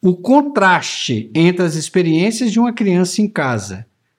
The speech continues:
e as da escola afetua profundamente o desenvolvimento psicossocial da criança e isso, por sua vez, molda o desempenho acadêmico. O que que acontece? Eu sou um grande defensor que o bullying,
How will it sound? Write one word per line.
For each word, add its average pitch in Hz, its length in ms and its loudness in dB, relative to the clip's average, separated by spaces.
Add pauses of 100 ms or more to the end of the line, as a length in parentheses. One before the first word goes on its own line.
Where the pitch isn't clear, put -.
(220)
e 147 140 2
as 165 160 2
da 147 160 -2
escola 156 720 -2
afetua 160 600 0
profundamente 202 680 0
o 180 60 -2
desenvolvimento 160 680 -2
psicossocial 185 1120 -4
da 147 140 -2
criança 147 640 -4 (440)
e 170 220 4
isso, 214 220 0
por 220 120 -2
sua 196 280 0
vez, 175 320 -2
molda 175 580 0
o 175 80 0
desempenho 170 460 0
acadêmico. 156 480 -4
O - 20 -16
que 311 120 2
que 330 100 -4
acontece? 131 680 -4 (680)
Eu 262 160 4
sou 302 180 2
um 202 80 4
grande 233 320 2
defensor 180 840 0 (880)
que 214 80 2
o 214 60 6
bullying, 160 640 2